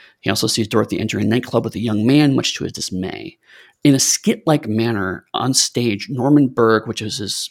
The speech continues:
butler, explains that he's waited a long time for Roger to become the pilot of the Big O.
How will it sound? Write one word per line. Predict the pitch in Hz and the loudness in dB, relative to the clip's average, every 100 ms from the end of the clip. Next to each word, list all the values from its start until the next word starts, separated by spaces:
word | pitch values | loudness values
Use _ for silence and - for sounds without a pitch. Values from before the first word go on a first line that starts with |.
| - | -4
butler, | 117 - 98 - - - - | -2 -2 -4 -6 -12 -20 -14
explains | - - - 143 147 147 | -4 -2 0 6 6 6
that | |
he's | 127 131 | 0 0
waited | 123 | 2
a | 113 | 2
long | 107 110 117 123 | 2 4 2 0
time | 120 123 113 | -2 -2 -2
for | 120 | -2
Roger | 107 104 - | 0 0 -4
to | 117 | -6
become | 107 - 117 | -6 -2 -2
the | 113 | -2
pilot | - - 90 | -6 -8 -8
of | - | -10
the | |
Big | - 101 113 | -6 -2 0
O. | 90 90 | 0 -2